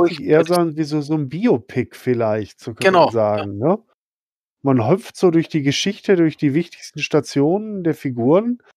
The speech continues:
Speaker 1: und
Speaker 2: Genau.
Speaker 1: dann am Ende kommt, das war ihr Leben, ne?
Speaker 2: Und
Speaker 1: Und
Speaker 2: vor
Speaker 1: das
Speaker 2: allem,
Speaker 1: ist
Speaker 2: ich,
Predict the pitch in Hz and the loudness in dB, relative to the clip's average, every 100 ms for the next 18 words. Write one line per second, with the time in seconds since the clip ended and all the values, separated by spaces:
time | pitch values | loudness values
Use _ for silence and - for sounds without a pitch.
0 | _ _ - 139 139 - - 123 147 156 | _ _ -4 0 0 -2 -10 0 0 2
1 | 151 156 170 175 170 151 - 160 - - | -2 0 -2 0 -2 -2 2 2 2 -2
2 | 143 175 170 175 190 156 107 92 85 - | 2 2 2 0 0 0 -4 -12 -16 -8
3 | 127 220 _ _ _ _ _ _ _ 147 | -6 -6 _ _ _ _ _ _ _ -4
4 | 135 156 170 160 - | 0 2 2 -2 -14